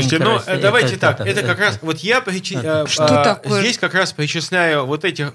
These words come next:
Speaker 2: поколения политиков к тем, кто не го-, не вырос. Те, кто не идет в ногу со временем, кто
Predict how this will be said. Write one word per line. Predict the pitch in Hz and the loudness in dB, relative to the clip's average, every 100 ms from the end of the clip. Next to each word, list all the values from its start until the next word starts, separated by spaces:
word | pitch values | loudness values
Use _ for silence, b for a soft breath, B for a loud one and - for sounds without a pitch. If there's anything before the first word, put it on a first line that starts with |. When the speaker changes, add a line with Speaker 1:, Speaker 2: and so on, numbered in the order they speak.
| - | -10
Speaker 2:
поколения | 139 165 170 160 147 135 | -2 0 0 0 -2 -2
политиков | 202 277 240 - 110 B B B B _ | -2 -2 -6 -6 -8 B B B B _
к | 156 151 - | 2 2 0
тем, | - 240 254 | -4 -2 -2
кто | - - 220 208 - | -4 -2 2 2 0
не | 156 202 196 | -4 -2 -2
го-, | 160 - | -4 -8
не | 156 208 220 165 - _ _ | -8 -2 -2 -2 -8 _ _
вырос. | 143 131 196 104 90 - _ B B B | -8 -2 -2 -2 -6 -16 _ B B B
Те, | - 226 | -4 -2
кто | 233 196 185 | -2 -2 -2
не | 151 208 165 180 | -2 -4 -2 -4
идет | 143 185 254 254 - _ 117 | -4 -2 -2 -4 -12 _ -8
в | 120 | -4
ногу | 147 196 143 131 | -2 -2 -2 -2
со | 151 | -2
временем, | 151 196 254 190 143 127 | -2 -2 -4 -6 -6 -6
кто | - 214 | -2 0